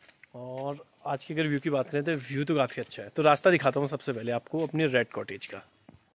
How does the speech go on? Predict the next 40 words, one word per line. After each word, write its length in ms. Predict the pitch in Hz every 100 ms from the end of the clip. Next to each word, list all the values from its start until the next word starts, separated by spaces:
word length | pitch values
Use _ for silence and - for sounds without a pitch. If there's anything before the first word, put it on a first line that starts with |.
| _ _ _ -
ये 160 | 170
हमारे 280 | 160 165 185
रामगढ़ 380 | 156 143 160 170
नदी 240 | 156 147
में 100 | 160
जो 100 | 170
छोटे 260 | 175 170 165
छोटे 200 | 165 160
पत्थर 300 | 160 143 160
हैं 80 | 147
ना, 120 | 196 254 _ _ _ _ -
वहाँ 180 | 143 147
से 140 | 147
हम 100 | 175
लोग 140 | 165 160
लेके 260 | 143 127
आए 180 | 143 135
हैं 180 | 135 220 - _ _ _ _ -
ये, 220 | 127 117 - - - _ _ _ _ _ _ - _ _ _ _ _ _ _ - _ _ _
और 160 | 139 143
ये 80 | 151
इसके 280 | 156 - 175
बीच 280 | 151 160 180
में 80 |
लगा 220 | 165 151 156
रखा 220 | - 160
है 60 |
हम 80 | 156
लोगों 200 | 156 147
ने 100 | 156
लाल 200 | 156 131
पत्थर, 280 | 139 139 160
यानी 200 | 151 143
कि 80 | 151
टाइल्स 400 | - 127 139 139
हैं। 240 | 139 135 214 _ _ _ _ _ _ _ -
और 200 | 127 123
ये 180 | 131 143
हमारा 320 | 139 135 131
कॉटेज 500 | 135 120 117 113 110